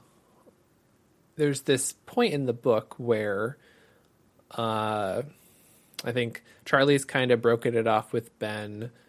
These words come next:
and, uh, Nick is kind of curious about Charlie. This is about the time where Nick is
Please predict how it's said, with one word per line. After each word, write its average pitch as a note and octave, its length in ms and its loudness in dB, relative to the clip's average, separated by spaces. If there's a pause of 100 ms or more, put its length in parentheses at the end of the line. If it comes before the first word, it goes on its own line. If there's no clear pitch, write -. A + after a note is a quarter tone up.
(680)
and, A#2 800 -4 (960)
uh, A2 320 -4
Nick A2+ 560 -6 (1120)
is A2+ 640 -4
kind A2+ 260 -8
of - 180 -8
curious B2+ 960 -6 (760)
about B2+ 380 2
Charlie. C#3 400 2
This C#3 200 -2
is C3 120 -4
about - 1200 2
the F#3+ 80 2
time E3 560 0
where C#3+ 400 6
Nick C3 580 -6
is A#2+ 760 -2